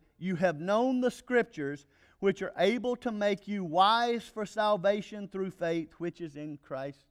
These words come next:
Jesus. You know what Paul just told Timothy? "Remember when you were a kid and you went to church? And you learned the foundations?" He says, "Now that you're a grown man and a grown woman, keep going to church."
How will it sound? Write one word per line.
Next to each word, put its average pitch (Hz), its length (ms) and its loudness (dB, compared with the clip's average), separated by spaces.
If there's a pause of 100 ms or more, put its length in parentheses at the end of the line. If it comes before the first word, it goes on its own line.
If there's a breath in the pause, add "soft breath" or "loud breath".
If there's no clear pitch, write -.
(100)
Jesus. 123 460 -12 (2500)
You 175 140 -12
know 220 100 -8
what 208 220 -8
Paul 180 240 -4
just 170 240 -16
told 170 220 -8
Timothy? 175 460 -12 (1300)
"Remember 190 320 -4
when 175 200 -6
you 180 160 -6
were 165 120 -6
a 143 60 -6
kid 180 340 -6
and 151 140 -8
you 156 100 -8
went 143 240 -10
to 175 80 -16
church? - 560 -14 (1400)
And 156 160 -4
you 160 100 -4
learned 165 380 -4
the 160 40 -4
foundations?" 170 800 -6
He 180 120 -8
says, 147 320 -10
"Now 170 240 -6
that 180 220 -12
you're 170 160 -6
a 131 40 -10
grown 170 460 -6
man 185 300 -6
and 156 120 -6
a 135 40 -8
grown 175 340 -6
woman, 180 240 -6
keep 247 240 -8
going 208 240 -2
to 180 60 -8
church." 226 580 -2